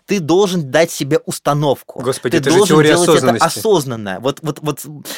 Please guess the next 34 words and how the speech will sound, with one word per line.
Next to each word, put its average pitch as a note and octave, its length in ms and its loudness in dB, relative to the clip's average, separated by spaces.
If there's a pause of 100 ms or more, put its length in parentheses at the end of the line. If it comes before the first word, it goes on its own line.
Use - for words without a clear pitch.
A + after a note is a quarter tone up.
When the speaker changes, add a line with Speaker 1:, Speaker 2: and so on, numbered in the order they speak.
(140)
Speaker 1:
понятие E3 480 2
установки F3 580 -2
и C#3+ 60 4
осознанности, E3+ 880 -2
хотя C3+ 300 -2
они D3+ 160 -2
кажутся D3 400 -2
очень B2 260 -10
модными A2+ 640 -6
и - 20 -12
новомодными, C#3+ 560 -2
они C3 180 -2
у G3 80 -2 (120)
сирийских E3+ 340 -6
мистиков D#3 440 -6 (360)
присутствуют. D3 800 -6 (300)
Но D#3 120 0
при E3 140 2
этом, C4 220 2
по D#3+ 140 2
мысли F#3+ 280 -2
мистиков, F#3+ 480 -6
не D#3+ 80 -2
обязательно D#3+ 600 0
делать D#3 480 -2
это, C#3+ 500 2
э, G#2+ 420 -8
приурочивая D3+ 600 -2
к - 80 -16
чему-то. C#3+ 640 -6 (360)
Но E3 320 2
с - 40 -14
шестой - 440 -4
стороны, D3+ 600 -2